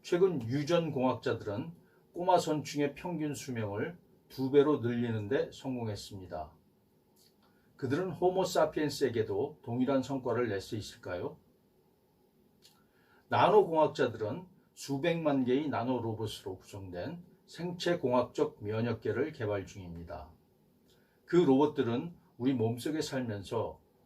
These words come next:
막힌 혈관을 뚫고 바이러스나 세균과 싸우고 암세포를 제거하며 심지어 노화 진행을 되돌릴 수도 있습니다.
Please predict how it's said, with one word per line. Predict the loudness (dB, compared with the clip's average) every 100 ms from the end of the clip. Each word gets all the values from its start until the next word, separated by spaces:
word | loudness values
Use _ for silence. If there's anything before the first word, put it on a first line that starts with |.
| -8
막힌 | -6 -6 -6 -4
혈관을 | -2 2 4 4 0
뚫고 | -4 -6 -6 -4 -4 -6 _ _ _ -4
바이러스나 | 2 4 4 4 0
세균과 | 0 2 2 0 -2 2 2 0
싸우고 | -2 -2 -2 -4 -8 -10 -16 _ _ _ _
암세포를 | -4 -2 2 2 2 0 0
제거하며 | 0 0 0 -2 -2 -6 -6 -8 _ _
심지어 | -12 -4 0 4 4
노화 | 6 6 6 4
진행을 | 2 -6 -4 -4 -6 -10
되돌릴 | -8 -4 -2 -4 -6
수도 | -8 -6 -6 -6
있습니다. | -16 -16 -14 -14 -12 -14 -14